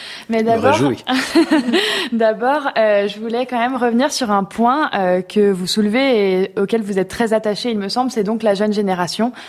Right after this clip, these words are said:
Speaker 1: Euh, vous avez très envie de pousser les jeunes cavaliers à se développer, notamment en Suisse. Euh, on le sait, l'équitation, c'est un sport qui peut se pratiquer extrêmement tard. Il y a de nombreux, euh, très bons jeunes cavaliers, que ce soit en France ou en Suisse. Je pense notamment au brillant cavalier Brian, euh, Balsinger,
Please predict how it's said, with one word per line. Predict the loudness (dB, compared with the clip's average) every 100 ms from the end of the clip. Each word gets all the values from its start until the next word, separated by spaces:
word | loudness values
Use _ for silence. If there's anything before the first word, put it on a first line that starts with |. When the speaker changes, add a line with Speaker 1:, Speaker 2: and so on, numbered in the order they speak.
| -18 -4
Speaker 1:
Euh, | 0 2 0
vous | 0
avez | 0 0
très | 0 0 0
envie | 0 -2
de |
pousser | -2 -2 -2 2
les | 2
jeunes | 2 2 0
cavaliers | 0 0 0 0 0 -4 -20 -8
à | -4 -2
se | -2 0
développer, | 0 0 0 0
notamment | 0 -2 -2 -4
en | -6
Suisse. | -6 -8 -8 -18 -20 -8 -2
Euh, | 0 2
on | 0
le | 0
sait, | 0 0
l'équitation, | 0 0 0 0
c'est | 0
un | -2
sport | -2 -4
qui | -4 -8
peut |
se | -8
pratiquer | -8 -10 -6 0 0
extrêmement | -2 -8 -8 -6 -4 -6
tard. | -2 0 0 -4 -18 -20 -20 -16 -4
Il | 0
y |
a | 0
de | 2
nombreux, | 2 2 2 2 2 2
euh, | 0
très | -2 -2 0
bons | 2 2
jeunes | 2 0
cavaliers, | 0 0 0
que | -2
ce | -4
soit | -2 -2
en | -2 -4
France | -4 -6 -4
ou |
en | -4
Suisse. | -4 -6 -6 -6
Je |
pense | -8 -4 -2
notamment | 0 0 2 2 2
au | 0 -2 -2
brillant | -2 -2 0 0
cavalier | -2 -2 0 0 0
Brian, | 0 0 2
euh, | 0 -2
Balsinger, | -2 -4 -4 -4 -4